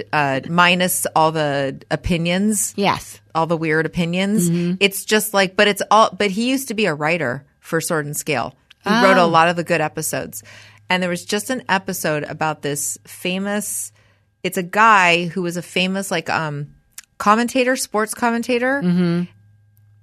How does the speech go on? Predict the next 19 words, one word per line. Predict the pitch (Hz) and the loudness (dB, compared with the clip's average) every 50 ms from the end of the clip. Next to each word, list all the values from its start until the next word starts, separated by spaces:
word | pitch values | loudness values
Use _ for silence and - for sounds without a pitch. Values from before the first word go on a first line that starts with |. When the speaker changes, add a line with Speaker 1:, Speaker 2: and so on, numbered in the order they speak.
| _ _ _ _ _ - - | _ _ _ _ _ -2 0
Speaker 1:
out | 185 190 185 185 | 2 2 2 2
of | 185 180 180 175 170 170 175 165 | 2 2 2 0 -2 -4 -8 -8
Chicago. | - - - 196 190 - 196 180 180 185 202 220 247 285 370 381 | -8 -4 -6 -4 0 4 4 4 4 4 4 2 2 2 0 -2
Speaker 2:
Mm-hmm. | - 190 185 180 185 190 190 208 220 226 - _ _ _ _ _ _ _ _ _ - | -2 0 0 2 2 2 0 0 -2 -4 -6 _ _ _ _ _ _ _ _ _ 0
Speaker 1:
And | 185 202 202 | 0 2 2
his | 214 226 208 190 - | 2 2 2 0 0
son, | - - - - 226 220 233 226 208 180 170 170 175 175 _ _ _ _ _ | -2 -2 2 2 4 4 4 2 0 0 -2 -4 -6 -8 _ _ _ _ _
who | - 208 | -4 -2
was, | 185 185 180 - | -2 -2 -2 0
like, | 180 180 175 175 - _ _ _ _ _ _ _ _ _ _ - | 0 -2 -2 -2 -6 _ _ _ _ _ _ _ _ _ _ -2
a | 185 185 175 175 | 0 2 2 2
sociopath. | 170 - 202 190 185 - 151 120 120 156 120 117 139 175 - - - - - - - | 0 0 -4 -4 -2 -2 -4 -4 -2 -2 -2 -2 -2 -2 -6 -12 -20 -20 -20 -16 -6
Her, | - 202 - | -4 -4 -2
Speaker 2:
Killed | - 196 196 | 0 0 0
Speaker 1:
his | 196 175 | 0 0
Speaker 2:
him | 180 | -2
with | 185 175 | -2 -2
a | 175 170 | -2 -2
hammer? | 175 170 165 170 180 190 190 | -2 -2 -2 -4 -4 -6 -8